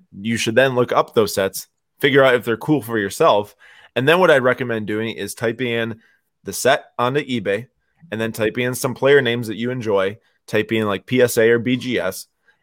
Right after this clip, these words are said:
and, like, sorting by maybe under a hundred dollars if you're looking for inexpensive. And I guarantee you that you can find some cool cards, some cool slabs for under a hundred bucks in eBay from those sets. And maybe people like them in the future and, uh, they gain some money if it's a good player that progresses over time.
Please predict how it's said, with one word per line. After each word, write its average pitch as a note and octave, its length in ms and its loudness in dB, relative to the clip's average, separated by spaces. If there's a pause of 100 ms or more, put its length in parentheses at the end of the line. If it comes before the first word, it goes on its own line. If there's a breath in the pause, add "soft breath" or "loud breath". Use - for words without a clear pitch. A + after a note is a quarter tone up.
(120)
and, G#2+ 200 -2
like, G#2 180 0
sorting A#2 440 2
by A2 160 0
maybe A2 280 0
under G#2+ 240 0
a G#2 40 -2
hundred G#2+ 220 -4
dollars F2+ 360 -2
if F2+ 80 -18
you're F#2 140 -4
looking F#2 180 -8
for D2 140 -12
inexpensive. G2 600 -2 (320 soft breath)
And A2 80 0
I A2+ 40 2
guarantee C3+ 500 0
you B2 80 2
that G#2 80 0
you G#2 120 -6
can A2+ 140 -6
find A2 220 -2
some F#2+ 140 -12
cool C3 260 -2
cards, A2 420 4
some F#2 140 -14
cool A2+ 240 -6
slabs G2+ 560 0 (320)
for F#2 160 -6
under G#2+ 140 -2
a G#2 40 -2
hundred G#2+ 220 -4
bucks G2+ 240 -2
in F#2 80 -12
eBay F#2+ 320 -4
from G2 180 -8
those G2 220 -2
sets. F#2 280 -2
And G2 140 -6
maybe A#2+ 320 0
people A#2+ 320 -8
like A#2+ 220 2
them A#2+ 180 -4
in A2+ 60 -2
the G#2+ 80 0
future B2 400 0
and, G#2+ 140 2
uh, G2+ 140 4
they G#2 100 2
gain A2 180 0
some G2+ 160 -6
money G#2 320 2
if F2+ 240 -4
it's G2 160 -4
a G2 180 6
good G2 200 0
player G#2+ 240 4
that G2 200 4
progresses G2+ 480 0
over F#2+ 160 0
time. G2 380 -2